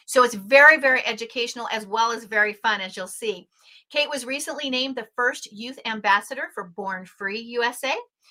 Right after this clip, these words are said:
In her role, Kate will speak to her generation about the exploitation and suffering of animals that are living in capa-, in captivity and educate kids and teens that animals can be used for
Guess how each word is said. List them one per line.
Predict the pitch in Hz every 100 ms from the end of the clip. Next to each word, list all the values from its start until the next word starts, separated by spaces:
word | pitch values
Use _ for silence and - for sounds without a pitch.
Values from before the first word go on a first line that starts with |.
| - _ -
In | 277
her | 277 269
role, | 233 262 415
Kate | - 262 226
will | 233
speak | - 247 240
to | 254
her | 220 220
generation | 226 208 196 208 320 285
about | 220 196
the | 202 208
exploitation | 208 - 190 - 226 262 285
and | 202
suffering | - 180 - 226 262 -
of | 214
animals | 208 208 226 240 233
that | 208
are | 196
living | 208 214 202
in |
capa-, | 185 - 196 247 -
in | 208
captivity | 202 196 185 208 214 320 427 - - - 262
and | 254
educate | 247 240 269 226 214
kids | 262 269
and | 320 269
teens | - 247 269 427 - _ - _
that | 226 -
animals | 240 285 320 320
can | 269
be | 262
used | 240 240 -
for | -